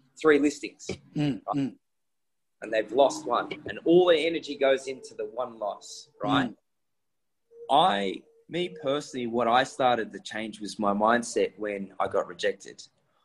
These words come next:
Speaker 1: I accepted and I understood that my clearance rate to list property was somewhat forty percent,
Speaker 2: Mm.
Speaker 1: right? So I said, "That's fine, whatever.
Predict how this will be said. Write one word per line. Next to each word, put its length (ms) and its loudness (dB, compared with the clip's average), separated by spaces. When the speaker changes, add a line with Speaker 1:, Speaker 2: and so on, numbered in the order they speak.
Speaker 1:
I 160 8
accepted 840 -2
and 140 2
I 200 8
understood 720 2
that 220 0
my 260 4
clearance 560 0
rate 280 0
to 100 -4
list 300 -2
property 440 2
was 320 0
somewhat 440 2
forty 260 2
percent, 460 0
Speaker 2:
Mm. 240 -2
Speaker 1:
right? 340 2
So 80 4
I 40 6
said, 300 2
"That's 200 4
fine, 400 0
whatever. 480 2